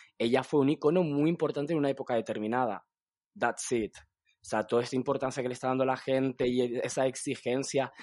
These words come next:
de no te posiciones políticamente. Oye, chique, ella, eh, se representa a sí misma. O sea, no sé, no, no entendía tanta la polémica, ¿no? O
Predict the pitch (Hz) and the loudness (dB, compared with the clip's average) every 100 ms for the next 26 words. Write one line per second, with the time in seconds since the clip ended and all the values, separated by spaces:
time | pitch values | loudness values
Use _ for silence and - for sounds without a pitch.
0 | - - 131 131 131 135 131 123 127 135 | -20 -4 2 2 2 -4 -6 -4 0 0
1 | 135 127 123 127 127 127 127 113 - _ | 0 -4 -4 -2 -2 -2 -2 -6 -8 _
2 | - 120 131 - 131 143 117 113 131 135 | -2 2 2 0 -6 0 2 4 4 4
3 | - 127 120 110 110 110 107 104 113 - | 2 0 -2 -2 -4 -6 -6 -6 -6 -4
4 | 120 127 147 117 95 98 104 98 90 73 | -2 -2 -4 -6 -8 -10 -8 -8 -8 -12
5 | _ 101 110 110 - 117 120 120 117 127 | _ -6 -4 -4 0 0 0 -2 0 0
6 | 131 139 131 127 113 113 107 110 104 104 | 2 2 2 0 0 -2 -4 -6 -4 -6
7 | 101 98 92 92 131 | -6 -8 -12 -12 -14